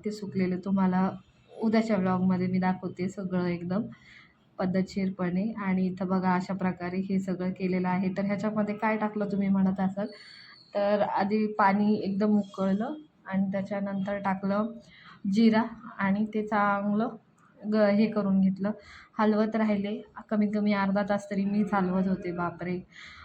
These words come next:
लय हलवलं ते पाणी. आणि मग त्याच्यानंतर अशा प्रकारे झालं माझं.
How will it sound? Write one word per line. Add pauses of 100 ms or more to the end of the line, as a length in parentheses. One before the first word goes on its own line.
(140)
लय
हलवलं
ते
पाणी. (180)
आणि
मग
त्याच्यानंतर (1600)
अशा
प्रकारे
झालं
माझं.